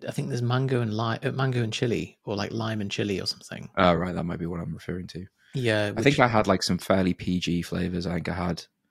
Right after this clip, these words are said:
Speaker 2: so I had the watermelon one, I had the orange one. It's lemon habanero is the one I'm referring to.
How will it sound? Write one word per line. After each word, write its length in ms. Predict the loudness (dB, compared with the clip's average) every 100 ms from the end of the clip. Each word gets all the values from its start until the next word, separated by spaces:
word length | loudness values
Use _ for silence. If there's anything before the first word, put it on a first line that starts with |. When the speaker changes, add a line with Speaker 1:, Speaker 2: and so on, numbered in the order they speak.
| _ 4
Speaker 2:
so 120 | 6
I 40 |
had 80 | 8
the 80 | 6
watermelon 560 | 6 4 4 6 6
one, 300 | 6 4 2 -2
I 40 |
had 100 | -2
the 100 | 0
orange 320 | 2 4 2
one. 320 | 0 0 -2 -6 _ _ _ _ _
It's 160 | -4 4
lemon 320 | 8 8 6
habanero 680 | 4 2 2 2 2 0 -4 _ _ _ _
is 140 | -8 -6
the 60 |
one 120 | -4 -4
I'm 140 | -4
referring 380 | -6 -6 -8 -10
to. 180 | -10 -12